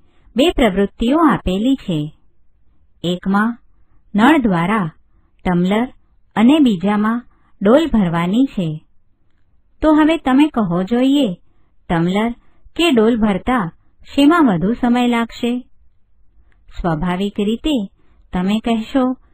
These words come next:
કે ડોલ ભરાતા વધુ સમય લાગશે. બે, મિત્રો, અહીં પ્રથમ ચાલીને શાળાએ જાય છે અને હસ્તી તે જ શાળાએ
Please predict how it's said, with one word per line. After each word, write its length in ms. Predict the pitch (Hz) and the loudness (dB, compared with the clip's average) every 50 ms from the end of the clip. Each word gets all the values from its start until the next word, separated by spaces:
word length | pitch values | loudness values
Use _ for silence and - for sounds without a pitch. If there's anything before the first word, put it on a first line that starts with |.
| _ _ _ - - | _ _ _ -6 0
કે 140 | 339 349 | 0 2
ડોલ 260 | 285 233 208 220 247 247 | 2 2 2 2 2 2
ભરાતા 500 | 226 254 269 269 269 277 277 - 311 320 | 2 2 2 2 0 -2 -2 -2 -2 0
વધુ 320 | 285 220 185 165 214 277 302 - | 0 -2 -2 0 -2 -2 -2 -2
સમય 260 | 220 175 175 185 233 | -4 -4 -2 0 0
લાગશે. 640 | 277 262 220 180 156 - - - 175 156 156 160 - _ _ - _ - - _ - - _ _ - _ - _ _ - - _ - - - _ _ _ - _ _ - - - - | 0 0 0 -2 -4 -8 -10 -8 -6 -6 -6 -8 -10 _ _ -20 _ -20 -20 _ -20 -20 _ _ -20 _ -20 _ _ -20 -20 _ -20 -20 -20 _ _ _ -20 _ _ -20 -16 -8 -2
બે, 280 | 170 180 185 196 226 240 - _ _ _ _ _ _ _ _ _ _ _ _ _ _ _ _ - | 0 0 0 0 -2 -6 -10 _ _ _ _ _ _ _ _ _ _ _ _ _ _ _ _ -4
મિત્રો, 580 | 190 190 190 - - 294 311 262 208 180 - _ _ _ _ _ _ _ _ _ _ _ - - | -4 -4 -4 -2 0 0 2 0 0 -4 -8 _ _ _ _ _ _ _ _ _ _ _ -8 -6
અહીં 440 | 190 196 202 233 247 262 269 269 - - - _ _ _ _ _ _ - - | -4 0 0 2 2 2 2 0 -2 -6 -20 _ _ _ _ _ _ -8 -2
પ્રથમ 420 | - 240 240 247 302 330 359 370 339 | 0 0 2 4 2 2 2 2 0
ચાલીને 480 | - 277 196 180 180 220 262 277 311 339 | 0 0 0 0 0 2 4 4 4 2
શાળાએ 560 | 330 - 247 202 170 165 165 180 208 254 277 | 0 -4 -4 -4 -2 -2 -2 -2 0 -2 0
જાય 300 | 226 233 208 180 170 170 | 0 0 0 0 -2 -4
છે 400 | 160 - - 185 170 165 180 - _ - - _ _ _ _ _ _ _ - | -6 -6 -8 -6 -6 -8 -10 -14 _ -20 -20 _ _ _ _ _ _ _ 0
અને 200 | 202 214 202 196 | 0 2 2 2
હસ્તી 580 | 190 196 175 165 - - - 302 302 262 220 - - - _ - _ _ - _ _ - | 0 -2 -4 -6 -8 -8 -6 -4 -2 -2 -4 -6 -10 -20 _ -20 _ _ -20 _ _ -2
તે 160 | - 285 349 370 | 0 0 0 0
જ 40 | - - | -2 -4
શાળાએ 520 | - 254 196 180 170 165 170 180 196 208 | -4 -2 -2 -2 -2 -4 -4 -4 -4 -6